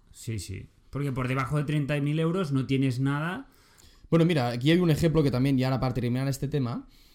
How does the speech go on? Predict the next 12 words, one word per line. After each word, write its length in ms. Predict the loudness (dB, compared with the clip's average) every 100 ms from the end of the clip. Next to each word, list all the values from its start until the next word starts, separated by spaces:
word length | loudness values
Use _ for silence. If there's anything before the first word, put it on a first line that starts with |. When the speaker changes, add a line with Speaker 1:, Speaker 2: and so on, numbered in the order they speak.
| -14 -2
Speaker 2:
El 120 | 2
Audi 300 | 2 2 0
Q 160 | 0 0
tres, 460 | 2 0 0 -8 0
tú 100 | 2
en 80 |
dos 140 | 2 2
mil 160 | 2
dieciocho 340 | 2 2 0 0
lo 100 | -2
podrías 300 | 0 -2 -2
comprar 500 | -4 -4 -4 -6